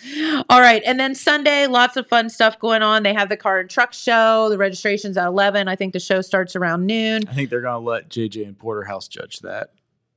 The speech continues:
Speaker 2: So who
Speaker 1: God
Speaker 2: knows?
Speaker 1: help us all.
Speaker 2: God help those
Speaker 1: Yeah.
Speaker 2: poor car show <laughs> contestants. Porterhouse is gonna be like, "Hey, man, can I, can I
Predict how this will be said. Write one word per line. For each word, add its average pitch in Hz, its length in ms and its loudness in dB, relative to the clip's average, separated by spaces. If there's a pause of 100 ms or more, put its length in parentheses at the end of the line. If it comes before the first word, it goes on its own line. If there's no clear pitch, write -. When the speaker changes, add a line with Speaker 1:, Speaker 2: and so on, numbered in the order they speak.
(640)
Speaker 2:
So 107 320 -2
who 117 200 -4
Speaker 1:
God 180 240 0
Speaker 2:
knows? - 80 -6
Speaker 1:
help 175 200 -2
us 185 220 -4
all. 160 220 0
Speaker 2:
God 131 180 4
help 127 280 0
those 113 260 0
Speaker 1:
Yeah. 170 120 0
Speaker 2:
poor 123 140 2
car 120 240 -2
show 135 280 2
<laughs> - 20 -10
contestants. 156 960 2 (680)
Porterhouse 147 460 6
is - 80 -12
gonna 117 140 -2
be 107 40 0
like, 95 160 -2
"Hey, 113 120 -6
man, 107 500 -4
can 120 280 -8
I, - 40 -20
can 120 160 -6
I 123 40 -4